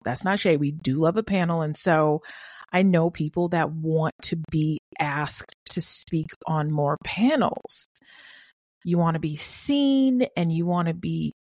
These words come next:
recognized as the best and expert at the top of your game.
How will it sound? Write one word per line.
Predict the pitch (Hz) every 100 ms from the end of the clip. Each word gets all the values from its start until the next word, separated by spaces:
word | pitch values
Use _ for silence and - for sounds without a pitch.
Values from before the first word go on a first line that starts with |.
| -
recognized | 165 165 180 208 - - 170 147 139 143 143 139 135 - - -
as | 139 143 143 -
the | 165
best | 170 160 - - - -
and | 165 -
expert | 151 - - - - -
at | 170
the | 156
top | - 156 -
of | 170
your | 180 165
game. | 190 202 - -